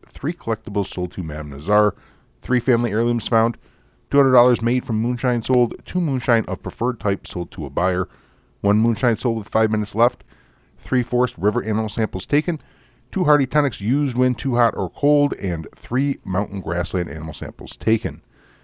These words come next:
And today you'll find Madame Nazar near the burnt town on the Dakota River south of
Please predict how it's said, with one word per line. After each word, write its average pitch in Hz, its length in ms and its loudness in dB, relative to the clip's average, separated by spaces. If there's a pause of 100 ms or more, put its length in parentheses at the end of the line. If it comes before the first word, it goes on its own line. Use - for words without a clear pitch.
(160)
And - 100 -8
today 107 160 4
you'll 117 140 4
find 117 360 2
Madame 113 380 2
Nazar 123 440 8
near 120 220 2
the 127 120 0
burnt 135 440 0
town 143 600 0
on 104 160 0
the 104 80 0
Dakota 143 400 -4
River 110 380 2
south - 500 0
of 87 180 -2